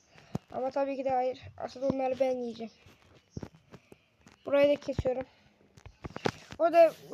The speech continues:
şey, uzaylıları yiyip bitirdik bölümü. Sıradaki bölüme geçelim hemencik. Bu bölümde neler varmış? Bu bölümde değişik bir ufo var. Değişik bir uydu var. Gelen şeyler var.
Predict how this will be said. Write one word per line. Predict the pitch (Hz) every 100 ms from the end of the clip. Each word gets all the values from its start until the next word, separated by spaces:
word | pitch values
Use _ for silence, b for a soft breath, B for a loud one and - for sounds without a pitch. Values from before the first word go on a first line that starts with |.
| 302
şey, | - 311
uzaylıları | 294 302 302 302 302
yiyip | 294 302
bitirdik | - - 277 269
bölümü. | 269 254 254
Sıradaki | 285 277 269
bölüme | 277 277 269
geçelim | 262 254 247
hemencik. | 262 254 247 277 - b b b -
Bu | 311
bölümde | 330 320
neler | 311 294
varmış? | 285 285 359 - B -
Bu | 302
bölümde | 392 403 302
değişik | 349 370 - - 440 -
bir | 403 381 370
ufo | 392 359 339
var. | 302 294 - - _ _ _ - b b b _
Değişik | 285 311 302
bir | 311
uydu | 311 311
var. | 311 - _ _ _ b b b b -
Gelen | 285 320 330 320
şeyler | 311 - 277 277 269
var. | 285 285